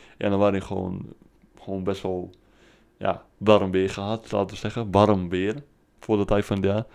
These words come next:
En in, in maart gewoon sneeuw, zoals nu. Zoals deze week, afgelopen week. Gisteren in het winterweer in de fluitige manier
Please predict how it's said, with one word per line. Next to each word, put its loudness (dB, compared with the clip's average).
En 0
in, 0
in -4
maart -2
gewoon -2
sneeuw, -6
zoals -8
nu. -2
Zoals -10
deze 2
week, 0
afgelopen -2
week. -2
Gisteren -2
in 0
het -6
winterweer 2
in 0
de -2
fluitige 0
manier 2